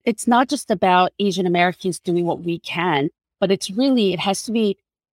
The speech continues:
a sea change in the way we are talked about, public narratives that are about Asian Americans.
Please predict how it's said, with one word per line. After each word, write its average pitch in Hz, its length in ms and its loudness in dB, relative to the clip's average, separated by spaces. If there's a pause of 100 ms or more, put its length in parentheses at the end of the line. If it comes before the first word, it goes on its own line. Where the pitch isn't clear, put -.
(100)
a 196 80 0
sea 254 320 -2
change 180 540 0
in 196 180 2
the 185 80 0
way 190 380 0
we 185 200 0
are 160 100 0
talked - 360 -8
about, 185 460 2 (140)
public 202 360 -4
narratives 180 600 0
that 180 120 0
are 170 240 4
about 160 440 0
Asian 175 260 -2
Americans. 180 840 0